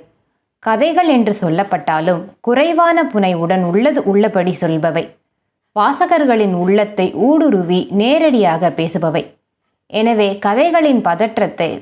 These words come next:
வாசகனுக்குள்ளும் கடத்துபவை. இந்திய பாகிஸ்தான் பிரிவினையை மனிதர்களின் துயரமாக பார்த்தவர் மண்டோ.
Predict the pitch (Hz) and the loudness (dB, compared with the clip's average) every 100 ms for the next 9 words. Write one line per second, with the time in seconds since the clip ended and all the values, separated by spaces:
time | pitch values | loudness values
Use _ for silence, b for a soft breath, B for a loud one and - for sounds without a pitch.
0 | - 208 262 277 269 208 - 170 185 160 | -2 0 0 2 2 0 -2 0 0 -2
1 | 170 165 160 170 165 - _ _ _ _ | -4 -2 -2 -2 -4 -6 _ _ _ _
2 | _ _ _ _ - 254 302 370 359 262 | _ _ _ _ -4 0 2 2 0 -2
3 | 247 247 - 214 202 208 233 240 214 175 | 0 -2 -2 -2 0 0 2 2 2 0
4 | 175 - 196 214 311 339 294 226 190 180 | -2 -2 0 2 2 2 2 0 0 0
5 | 190 269 294 240 220 214 165 151 165 170 | 2 2 2 2 0 -2 -2 -2 -2 -2
6 | 160 160 165 175 - | -2 -2 0 -2 -4